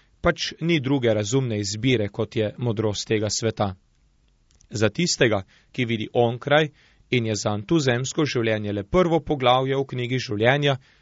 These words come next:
pa je edina izbira Božja modrost. V današnjem evangelskem odlomku spoznamo, da je vprašanje te izbire pravzaprav silno preprosto.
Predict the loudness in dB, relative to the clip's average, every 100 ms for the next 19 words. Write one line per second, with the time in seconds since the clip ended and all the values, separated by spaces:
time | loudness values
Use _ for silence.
0 | _ 4 4 4 0 2 2 -2 -2 2
1 | 2 0 -4 _ -2 -2 0 0 0 0
2 | -2 -4 -10 _ _ _ _ _ _ _
3 | _ _ _ _ _ _ _ _ _ _
4 | _ _ _ _ _ _ _ _ _ _
5 | _ 2 4 6 4 6 4 4 2 2
6 | 2 2 2 2 2 0 2 0 0 -2
7 | -2 2 4 4 0 -4 _ 0 4 4
8 | 2 -2 2 2 2 0 0 0 -4 -2
9 | -2 0 -2 0 4 6 6 2 2 2
10 | 2 0 -2 0 -2 -2 -8